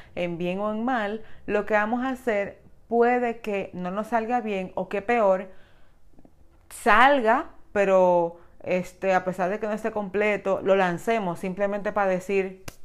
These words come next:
"Yo tengo que salir de esto, yo tengo que hacer algo". Y eso es lo que hace que nos complica. ¿Por qué? Cuando hacemos una cosa que aunque está mal,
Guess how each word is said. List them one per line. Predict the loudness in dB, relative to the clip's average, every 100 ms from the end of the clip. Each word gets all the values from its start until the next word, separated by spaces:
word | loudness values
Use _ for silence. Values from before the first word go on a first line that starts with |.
| -18 -10
"Yo | -6 -4
tengo | -4 -4
que | -6
salir | -4 -2
de | 0 2 2 2
esto, | -2 -4
yo | -2
tengo | -4 -6
que | -8
hacer | -6 -4
algo". | -4 -6 -12 -14 -12 -12 -4
Y | 0
eso | 0 0
es |
lo | -4
que | -2
hace | -2 -2 -6
que |
nos | -8
complica. | -8 -8 -6 -4 -2 -4 -8 -14 -18 -8
¿Por | -6 -6
qué? | -8 -12 -14 -20 -20 -20 0
Cuando | 2 2
hacemos | 0 -2 -2
una | -2 -2 2
cosa | 4 4 0
que | -4
aunque | -4 -2
está | -2 4 4
mal, | 4 2 2 4 2 -2 -4